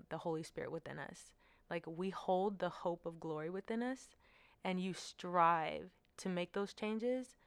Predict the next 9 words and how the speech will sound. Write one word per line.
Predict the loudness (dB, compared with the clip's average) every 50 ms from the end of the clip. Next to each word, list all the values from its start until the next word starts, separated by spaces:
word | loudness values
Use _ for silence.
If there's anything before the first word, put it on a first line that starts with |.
| -20 -12 0
but | 2 2 2
I | 2
didn't | 0 -2 -4 -6 -6
expect | -10 -10 -12 -12 -12 -12 -12 -10 -8 -10
it | -10 -10 -12 -20 -20 -20 -20 -20 -20 -20 -20 -18 -8 -4
because | -4 -2 2 4 4 4
I | 4 2
feel | 0 -2 -4 -2 -2
like, | -2 -2 -4 -4 -8